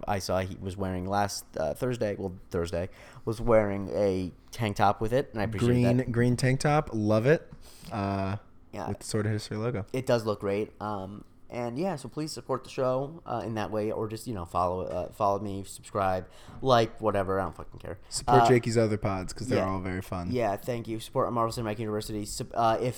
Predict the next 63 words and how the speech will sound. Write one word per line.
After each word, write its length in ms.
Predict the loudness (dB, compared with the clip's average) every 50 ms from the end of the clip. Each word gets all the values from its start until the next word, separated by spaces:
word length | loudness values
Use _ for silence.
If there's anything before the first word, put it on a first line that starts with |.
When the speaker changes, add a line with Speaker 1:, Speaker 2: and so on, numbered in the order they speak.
| -6 -6
Speaker 1:
Springthorpe 300 | -4 -4 -2 -2 -4 -2
and 80 | 0
I 100 | 0 0
ever 160 | 0 0 -2 -2
do 160 | -2 -2 -2
another 260 | -2 -2 0 0 0
episode 240 | -2 -2 -4 -6 -6
of 60 | -6
Six 200 | -8 -10 -8 -8
Second 180 | -8 -8 -8 -8
Cinema, 400 | -8 -8 -8 -6 -6 -6 -6 -6
the 100 | -6 -4
Vine 240 | -2 -2 -2 0 -2
Speaker 2:
Uh, 60 | -2
Speaker 1:
podcast 60 | 2
Speaker 2:
we 120 | 6 6 6
have 120 | 6 6
Speaker 1:
did. 100 | 4 2
Speaker 2:
two 180 | 4 4 4 6
in 80 | 4 2
the 40 |
can, 300 | 2 2 0 2 4 4
Speaker 1:
Yeah, 60 | 6 6
Speaker 2:
and 40 |
Speaker 1:
we 60 | 6 4
have 60 | 4
Speaker 2:
I'm 40 | 4
Speaker 1:
two 80 | 4
in 60 | 4
the 60 | 4 4
Speaker 2:
waiting 80 | 4 2
for 40 |
Speaker 1:
can, 220 | 2 4 4 2 2
Speaker 2:
them 80 | 4
Speaker 1:
which, 200 | 4 2 2 2
Speaker 2:
to 40 | 0
be 60 | 0
Speaker 1:
yeah, 140 | 2 2 2
Speaker 2:
dropped. 180 | 2 2 0 0
Speaker 1:
but 20 |
we 80 | 0 -2
need 140 | -2 -2 -2
to 100 | -4 -6
pay 320 | -4 -2 -2 0 0 -2
for, 320 | -4 -4 -6 -4 -4 -2
uh, 200 | -2 -2 -4 -4 -6 -8
S-, 160 | -14 -16 -16 -16 -10
SoundCloud 400 | -4 -4 -4 -2 -2 -4 -4 -2
Pro 140 | -2 -2 -2
at 80 | -2 -6
some 120 | -8 -8
point, 320 | -8 -8 -10 -10 -12 -12
so. 280 | -10 -8 -8 -8 -8 -10 -14 -8 -2 0
Speaker 2:
Okay, 360 | 0 2 2 0 0 0 -2
Speaker 1:
Yeah. 160 | -2 -2 0
Speaker 2:
L 100 | 0 0
M 100 | 0 0
K. 200 | -2 -4 -6 -6 -10 -6 -4 -4
Speaker 1:
Okay, 380 | 2 2 2 2 2 -2 -6 -8
yeah, 120 | -10 -12 -12 -12 -12
it's, 240 | -12 -12 -12 -10 -8
it's 180 | -10 -10 -8 -6
whatever. 340 | -6 -6 -6 -6 -10 -12